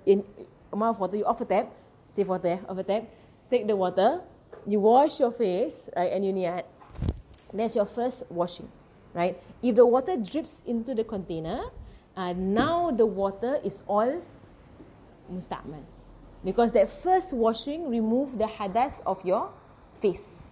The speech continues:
Uh, so now your face has no hadath already. The first washing does that already, right? Second and third is sunnah, right? So you can very well use the water that's there,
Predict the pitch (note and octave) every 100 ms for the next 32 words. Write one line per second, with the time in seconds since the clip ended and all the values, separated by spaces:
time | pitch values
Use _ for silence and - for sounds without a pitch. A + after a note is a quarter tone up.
0 | - - - - E3 D#3 D#3+ A3+ B3 F#4+
1 | E4 D#4+ F4 B3 A#3+ B3 B3 G#3 G3 G3
2 | E3+ D#3 D3+ - - - G#3 G#3 F#4+ F4+
3 | C#4 B3+ G#3+ G#3 F#3 E3 D3 - - -
4 | - - F3+ F#3 - - - - C#4+ G#4
5 | F#4 D#4 F4+ G4+ A#3 - A#3 F3+ C#3+ -
6 | - - F#3+ F#3+ - D#4+ D4 D4 B3 B3+
7 | C4+ E4 B3+ C#4 F4 C4+ G#3 G3+ G#3+ A3
8 | - C#3